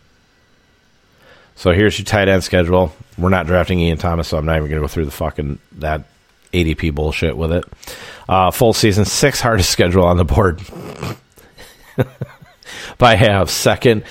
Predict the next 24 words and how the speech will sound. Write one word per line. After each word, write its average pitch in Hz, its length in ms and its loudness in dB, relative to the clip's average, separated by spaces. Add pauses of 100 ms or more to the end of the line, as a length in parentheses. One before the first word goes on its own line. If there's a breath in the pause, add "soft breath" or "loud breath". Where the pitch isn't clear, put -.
(300 loud breath)
and 92 160 0
fifteenth, 101 720 2
and 104 220 2
by 95 160 2
quarter, 87 380 0
second, - 680 0
nineteenth, 98 540 -2 (100)
twenty-second, 101 600 2 (140)
and 90 180 -2
eighth. 85 300 -6 (420 loud breath)
That 104 260 2
could 135 140 2
be 113 340 6 (260 loud breath)
the 104 120 4
thirtieth 110 600 4
hardest 85 320 0
schedule, 80 580 -2
and 98 220 -2
Ian 87 220 -2
Thomas 76 500 -4 (200)
still 107 380 2
would 90 120 4
only 85 220 0
catch - 380 -4